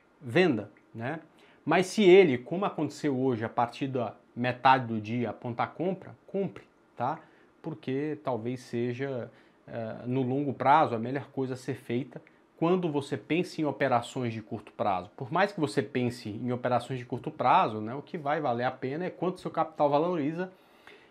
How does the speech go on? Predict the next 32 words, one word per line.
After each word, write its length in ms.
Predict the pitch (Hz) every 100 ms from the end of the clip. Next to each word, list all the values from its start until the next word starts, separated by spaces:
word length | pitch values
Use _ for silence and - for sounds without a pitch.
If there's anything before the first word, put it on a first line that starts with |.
| _ -
com 100 | 180
o 40 |
passar 300 | 175 - 160
do 120 | 151
tempo, 380 | - 143 135 - - -
né? 300 | 110 156 151 131
O 80 | 123
quanto 280 | 151 165
que 80 | -
você 100 | -
vai 180 | 131 131
ganhar 220 | 123 127
daqui 240 | 135 113 127
dois, 320 | 120 139 131
três 320 | 135 127 107
anos, 340 | 110 104 95
né? 160 | 104 135
E 100 | 160
seguir 340 | 156 160 135 208
a 60 |
tendência 580 | 202 175 139 135 120 -
que 120 | 117 127
você 300 | 127 - 135
enxerga 420 | 120 139 131 127
no 140 | 110
gráfico, 560 | 104 113 151 160 - 113
pra 200 | - 117
quem 200 | - 131
opera 280 | 110 120 117
no 120 | 107
curto 280 | 127 117 -
prazo, 540 | 120 139 175 135 107